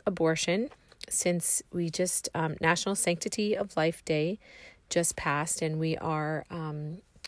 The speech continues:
this week would be the week that the March for Life would happen and other events throughout the country. So I just wanted to let people know that if this topic is too sensitive to you, um,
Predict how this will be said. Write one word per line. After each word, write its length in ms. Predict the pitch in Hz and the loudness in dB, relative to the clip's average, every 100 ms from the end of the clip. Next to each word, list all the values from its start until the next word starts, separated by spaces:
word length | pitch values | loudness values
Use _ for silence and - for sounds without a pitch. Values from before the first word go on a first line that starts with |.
| - - _ - | -16 -20 _ -6
this 240 | 170 180 | 0 2
week 200 | 208 185 | 2 2
would 160 | 180 175 | 2 4
be 100 | 185 | 4
the 140 | 180 | 2
week 240 | 165 170 - | 2 0 2
that 260 | 156 143 | 2 2
the 80 | - | -2
March 300 | 160 151 - | 0 0 -2
for 100 | - | 0
Life 260 | 160 208 - | 4 4 4
would 80 | 220 | 0
happen 580 | 220 208 214 202 202 190 - | 2 0 0 0 -2 -2 -2
and 160 | 160 - | -2 -2
other 220 | 165 160 | 0 0
events 300 | 156 156 - | 0 -2 0
throughout 220 | 165 147 | 0 0
the 80 | 147 | -2
country. 560 | - 190 - 165 190 - - - - | -2 -2 -2 -2 -4 -6 -14 -20 -12
So 240 | - - 214 | 0 6 8
I 80 | 208 | 8
just 280 | 208 - | 4 2
wanted 240 | 208 202 196 | 2 2 2
to 120 | 214 | 2
let 260 | 196 190 - | 4 2 2
people 300 | 208 - 196 | -6 0 2
know 380 | 180 180 180 180 | 4 4 4 2
that 180 | 175 - | 0 0
if 320 | 165 170 - - _ _ - | -2 -2 -6 -18 _ _ -2
this 300 | 190 - - | 2 2 0
topic 420 | - 180 214 226 | 0 0 0 0
is 140 | - | -2
too 160 | - 220 | -2 -2
sensitive 580 | - 196 - 240 240 - | 0 -2 -2 2 2 0
to 120 | - | -2
you, 300 | 247 254 262 - - - - | 2 2 2 -4 -18 -18 -6
um, 560 | 180 165 165 160 160 | -2 0 0 -2 -4